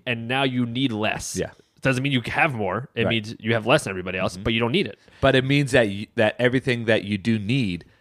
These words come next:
Speaker 2: will be provided for
Speaker 1: It's
Speaker 2: by
Speaker 1: a, it's
Speaker 2: God.
Speaker 1: a hard issue.
Speaker 2: Yeah.
Speaker 1: And, and, and that's why we say to give.
Speaker 2: Right.
Speaker 1: Um, but that's why that is a saying that we should either avoid or, or let's add to this,
Speaker 2: Mm-hmm.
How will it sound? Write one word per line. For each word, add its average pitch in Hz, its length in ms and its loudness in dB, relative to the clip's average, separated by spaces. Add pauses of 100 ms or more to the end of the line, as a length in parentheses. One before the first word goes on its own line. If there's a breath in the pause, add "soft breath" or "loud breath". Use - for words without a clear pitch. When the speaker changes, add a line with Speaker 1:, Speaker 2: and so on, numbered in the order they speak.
(280 soft breath)
Speaker 2:
will 131 240 6
be 117 160 4
provided 95 400 0
for 92 140 -4
Speaker 1:
It's 123 100 -2
Speaker 2:
by - 100 -2
Speaker 1:
a, 135 60 0
it's 127 80 0
Speaker 2:
God. 123 60 6
Speaker 1:
a - 20 2
hard 113 240 4
issue. 92 420 -2
Speaker 2:
Yeah. 82 140 -6 (180)
Speaker 1:
And, 107 180 -6
and, 104 300 -6
and 113 100 -6
that's 107 200 0
why 98 180 0
we 95 160 -2
say - 160 -4
to 92 80 -4
give. 120 160 -2 (240 loud breath)
Speaker 2:
Right. 117 140 -2
Speaker 1:
Um, 107 100 -6
but 120 140 -2
that's 123 200 0
why 117 260 2
that 110 240 2
is 101 120 -2
a 104 80 -2
saying 95 300 -2
that 90 100 -6
we 95 80 -2
should 101 240 -4 (520 loud breath)
either 107 300 4
avoid 135 480 2
or, 117 220 0 (140)
or 110 240 -2 (200)
let's 110 280 -2
add 110 300 2
to 127 120 -8
this, 95 440 -4
Speaker 2:
Mm-hmm. 85 420 -14